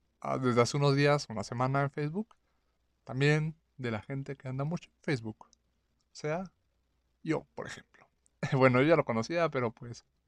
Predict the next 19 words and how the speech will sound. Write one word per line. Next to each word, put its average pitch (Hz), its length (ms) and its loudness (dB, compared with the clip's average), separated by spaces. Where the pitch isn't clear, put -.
me 135 160 4
recordó 156 1120 2
su - 160 -8
existencia 143 560 -6
a 143 40 -12
Facebook, 185 360 -8
así 160 220 -4
que 160 100 -2
aquí 180 460 0
lo 143 260 2
vengo 139 220 4
a 135 80 4
compartir. 117 640 -6
Así 156 260 -6
que 165 360 0
este 160 540 2
episodio 175 680 -2
va 143 200 2
dedicado 160 600 4